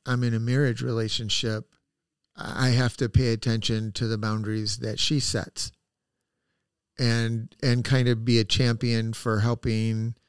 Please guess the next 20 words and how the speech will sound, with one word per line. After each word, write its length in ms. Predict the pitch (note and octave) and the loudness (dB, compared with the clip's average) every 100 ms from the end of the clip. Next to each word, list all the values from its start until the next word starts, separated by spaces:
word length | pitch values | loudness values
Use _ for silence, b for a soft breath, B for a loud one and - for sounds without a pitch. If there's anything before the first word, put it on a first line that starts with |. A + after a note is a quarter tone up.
| _ _ _ _ - | _ _ _ _ -14
maintain 540 | B2+ A2+ A2 B2 A#2+ | 0 2 2 2 2
those 240 | A#2 B2+ A#2 | 0 0 -2
boundaries 480 | B2 A2 G#2+ A2 - | -2 -2 -2 -4 -4
for 140 | A2+ | -4
my 140 | G#2+ | -4
wife, 360 | G#2+ B2 B2 G#2 | 0 0 0 -2
for 180 | - A2 | -4 -4
my 160 | A2 | -4
kids. 600 | G#2+ - C3+ G#2 - - _ _ _ _ _ _ _ - | -2 2 2 2 -4 -12 _ _ _ _ _ _ _ -4
You 120 | A#2+ | 4
know, 220 | A2+ A#2 | 6 6
it's, 380 | A#2 C3 A#2+ - - | 6 2 0 -4 -4
it's 220 | C3+ - | -2 0
a 40 | |
matter 360 | C3 C#3 C#3+ C3 | 2 2 2 0
of 120 | A#2+ | 2
yes 300 | B2+ B2 - | 2 2 2
or 80 | A#2 | 0
no, 340 | A#2 B2 A2+ | 0 0 -2
but 280 | A#2+ A#2+ | -4 -4